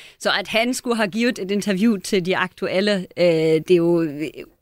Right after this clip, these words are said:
ekstremt utroværdigt. Altså, for mig var det helt, helt absurd med det samme. Men når jeg så tænker på,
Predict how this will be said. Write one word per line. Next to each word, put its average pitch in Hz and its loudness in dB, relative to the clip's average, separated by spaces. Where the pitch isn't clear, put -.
ekstremt 233 -2
utroværdigt. 185 -4
Altså, 175 -8
for 196 -2
mig 190 2
var 208 4
det 180 0
helt, 196 0
helt 233 2
absurd 180 2
med 160 -4
det 147 -8
samme. 170 -4
Men 196 2
når 196 0
jeg 170 -2
så 233 0
tænker 233 2
på, 202 -2